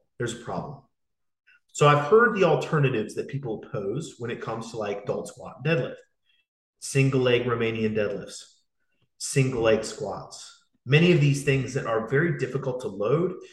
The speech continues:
and also have a very high balance component, even if they've got, like, an, a balance assist or something like that. And my argument is actually with load. I mentioned earlier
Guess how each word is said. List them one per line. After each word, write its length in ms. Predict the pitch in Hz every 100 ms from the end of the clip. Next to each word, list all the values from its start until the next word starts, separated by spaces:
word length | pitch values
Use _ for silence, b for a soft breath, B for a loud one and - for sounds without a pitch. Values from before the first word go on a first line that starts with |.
| B B -
and 80 | -
also 300 | 131 143 139
have 200 | 139 113
a 60 |
very 320 | 110 123 143
high 480 | 139 - 120 123 113 113 -
balance 400 | 104 110 107 -
component, 380 | - - - - _ _ b b b -
even 300 | 226 226 196
if 140 | -
they've 220 | 139 -
got, 220 | 120 113
like, 220 | 117 104 117
an, 160 | 107
a 140 | 104 104
balance 380 | 101 104 101 101
assist 320 | - 101 -
or 40 |
something 300 | - 95 - -
like 140 | -
that. 140 | - - _ _ b b b b 135
And 100 | 139
my 160 | 131
argument 460 | 156 208 190 147 113
is 100 | 113
actually 440 | 143 165 127 104
with 100 | -
load. 460 | 101 117 92 - - _ _ _
I 40 | 113
mentioned 340 | 160 170 139
earlier 680 | 127 143 120 95 95 165 b